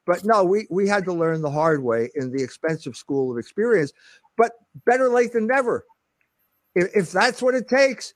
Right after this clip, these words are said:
I mean, what, what is the purpose of suffering? Purpose of suffering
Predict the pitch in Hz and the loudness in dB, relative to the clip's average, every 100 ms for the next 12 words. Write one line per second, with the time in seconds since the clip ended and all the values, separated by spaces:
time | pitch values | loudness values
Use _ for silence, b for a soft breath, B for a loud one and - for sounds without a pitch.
0 | - 190 190 175 170 240 202 247 262 233 | -6 0 0 0 -2 -2 0 0 0 -4
1 | 247 226 233 240 214 226 - 240 240 214 | -2 0 -2 -4 -4 -4 0 -2 0 -2
2 | 165 - b b b _ - 240 240 190 | -2 -6 b b b _ -2 -2 -2 -6
3 | 196 - 233 233 208 185 | -4 -2 -2 0 -2 -2